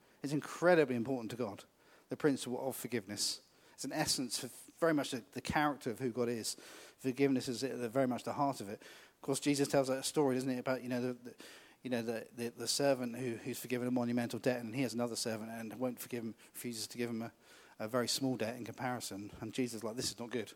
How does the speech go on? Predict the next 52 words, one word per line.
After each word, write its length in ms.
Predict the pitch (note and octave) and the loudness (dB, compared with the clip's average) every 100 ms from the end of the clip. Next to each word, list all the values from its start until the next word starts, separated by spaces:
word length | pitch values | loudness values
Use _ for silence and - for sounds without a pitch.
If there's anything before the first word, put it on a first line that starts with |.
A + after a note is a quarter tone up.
| _ | _
This 80 | - | -8
is 80 | C3 | -4
not 120 | C#3+ | -2
kingdom 300 | - C#3+ D#3 | 2 4 4
culture. 420 | - C#3 - G2+ - - - | 4 2 2 -10 -10 -18 -8
This 80 | B2+ | -2
is 40 | |
not 140 | A#2+ | 0
how 100 | C3+ | 0
it 60 | A#2 | 2
works." 420 | B2+ G#2+ - - - - - - - - | 0 -2 -6 -10 -12 -20 -20 -20 -6 4
You 80 | |
know, 100 | C#3 | 6
we 140 | B2+ D3 | 6 4
have, 180 | D3 C#3+ | 2 4
we 120 | D#3+ | 6
have 140 | D#3 | 8
no 180 | D#3 E3 | 8 8
right 380 | D#3 E3 D#3+ A#2+ | 10 10 8 4
as 180 | B2 B2+ | -2 -2
believers, 720 | C3+ C#3+ C#3 G#2 A2+ - - - - - - _ | 2 4 4 2 2 2 2 -8 -20 -20 -20 _
uh, 180 | A#2+ A#2 A#2+ | -6 -4 -4
to 100 | - | 0
not 180 | C3 B2 | 0 -2
forgive 240 | A#2+ A#2 | -6 -2
others. 400 | A#2+ G2 F2 - - - - - - - - _ _ _ _ _ - - | -2 -2 -4 -4 -6 -20 -20 -20 -20 -20 -20 _ _ _ _ _ -20 -12
Maybe 80 | |
that's 140 | G#2+ - | -10 -10
a 40 | |
challenge. 300 | - B2+ A2 | -6 -6 -6
Just 160 | G#2+ - | -12 -10
let 100 | C3+ | -8
that 80 | B2 | -8
get 120 | C3 | -8
down 120 | B2 | -6
in 60 | A2+ | -6
your 80 | |
spirit. 280 | G#2+ - A#2 | -8 -2 -2
We 80 | A#2+ | -2
have 160 | A#2+ C3+ | -4 0
no 180 | C#3+ | 2
right 400 | D#3 B2+ C#3+ B2 G#2 | 4 4 4 2 -2
as 100 | A#2+ | -8
believers 500 | - B2 A2 G#2 - | -4 -2 -2 -6 -8
to 80 | - | -6
not 140 | A2 | -8
forgive 200 | - G#2+ | -8 -10
others. 340 | G#2+ F2 E2+ - _ _ _ | -10 -10 -12 -14 _ _ _
We 60 | A#2 | -10
have 100 | - | -4
no 60 | C#3+ | 0
right. 240 | C#3 G2+ | 0 0